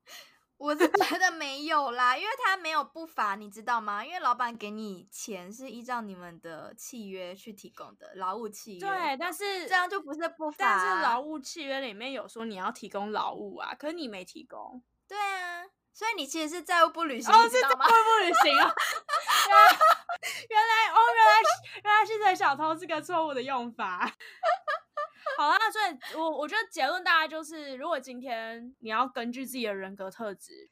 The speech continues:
Speaker 2: 去从事小偷这个行业的话，
Speaker 1: 我知道了，如果你很会社交social，我是建议你走诈欺这一块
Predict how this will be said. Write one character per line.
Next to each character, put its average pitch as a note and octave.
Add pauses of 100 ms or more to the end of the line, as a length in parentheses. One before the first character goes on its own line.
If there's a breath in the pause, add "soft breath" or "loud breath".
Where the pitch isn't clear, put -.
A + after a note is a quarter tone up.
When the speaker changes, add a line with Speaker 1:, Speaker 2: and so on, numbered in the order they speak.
Speaker 2:
去 C#4
从 G#3+
事 B3+
小 -
偷 G3+
这 G#3
个 G#3
行 C#3
业 G#3
的 A#3
话， -
Speaker 1:
我 -
知 -
道 B3+
了， G#3
如 A#3+
果 E4
你 C#4+
很 A#3+
会 B3
社 B3
交 G3+
social， G3
我 A3
是 E4+
建 D4
议 D4+
你 A3+
走 F#3
诈 G3+
欺 F#3+
这 G3
一 E3
块 E3